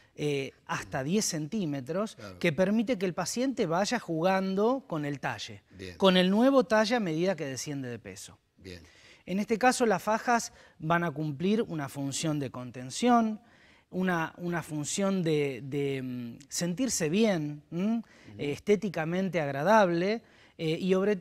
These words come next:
Speaker 1: y sobre todo va a ayudar también en una actividad deportiva.
Speaker 2: Ajá.
Speaker 1: Porque el paciente que desciende de peso y que tiene estos problemas de abdomen colgajo, de brazo con un colgajo de piel,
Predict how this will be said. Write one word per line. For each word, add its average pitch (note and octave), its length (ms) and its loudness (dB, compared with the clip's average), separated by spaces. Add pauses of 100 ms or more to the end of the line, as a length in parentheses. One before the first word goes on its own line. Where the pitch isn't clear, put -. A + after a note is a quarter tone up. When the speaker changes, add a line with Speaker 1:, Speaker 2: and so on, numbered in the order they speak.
Speaker 1:
y F3+ 120 -2
sobre G#3 260 0
todo D#4+ 220 0
va C#4 80 4
a - 20 2
ayudar B3+ 420 2
también G3+ 520 0
en G#3+ 120 -2
una D4+ 160 4
actividad A3 300 0
deportiva. F#3+ 560 0 (420)
Speaker 2:
Ajá. A2+ 280 -12 (180)
Speaker 1:
Porque E3 580 0
el D#3+ 200 -4
paciente C4+ 560 2
que F3+ 100 -2
desciende G3 500 -2
de D#3 120 2
peso D#3+ 640 -2
y C#3 200 -8
que B2 180 -10
tiene F3 280 -4
estos F3+ 220 -8
problemas D3 480 -6
de D#3+ 360 -2
abdomen C3+ 480 -8
colgajo, F3 680 2
de B2+ 300 -8
brazo E3+ 640 4
con B2+ 160 -8
un C#3+ 140 -4
colgajo C#3 500 -8
de B3 120 2
piel, C#3+ 400 -4